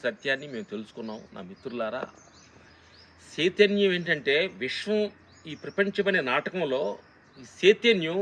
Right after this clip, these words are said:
మనుషులకి వేరే విధాల-, విధాలుగా వెళ్ళి ఆ పాత్రల ద్వారా వాళ్ళు, వాళ్ళు గొప్పోళ్ళు, వాళ్ళు చిన్నోళ్ళు,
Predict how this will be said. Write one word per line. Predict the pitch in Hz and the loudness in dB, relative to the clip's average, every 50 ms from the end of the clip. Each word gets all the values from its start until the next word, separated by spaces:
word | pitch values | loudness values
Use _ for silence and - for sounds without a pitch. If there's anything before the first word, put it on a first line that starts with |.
| 196 185 143 | -2 0 0
మనుషులకి | 151 180 180 160 190 196 185 - 156 170 185 202 202 - - - - - - 120 110 131 | 0 0 0 0 0 0 0 0 0 0 2 2 0 -2 -6 -16 -20 -20 -20 -6 0 2
వేరే | 156 185 208 208 175 | 6 6 8 6 8
విధాల-, | 170 180 196 202 208 202 190 160 | 8 10 10 10 10 10 6 6
విధాలుగా | 160 190 196 202 208 202 190 185 160 | 6 8 8 10 8 8 6 6 4
వెళ్ళి | 147 151 165 190 170 135 | 2 2 2 2 2 2
ఆ | - - | 0 0
పాత్రల | 127 139 156 - 185 175 160 147 143 | -2 -2 0 0 -2 -2 0 0 2
ద్వారా | 147 151 160 165 151 135 127 | 4 4 4 4 2 4 2
వాళ్ళు, | 127 123 123 117 107 92 85 - - - - - - - - - - - - | 2 2 0 -4 -6 -8 -10 -12 -16 -20 -20 -20 -20 -20 -20 -20 -20 -6 0
వాళ్ళు | 123 127 127 113 123 | 0 2 2 2 0
గొప్పోళ్ళు, | 123 - - - 156 151 147 143 165 160 | -2 -4 -2 0 0 0 0 0 -2 -2
వాళ్ళు | 143 120 110 - 123 | -2 -4 -4 -6 -8
చిన్నోళ్ళు, | 127 127 131 135 135 135 139 | -8 -6 -4 -2 -2 -2 -4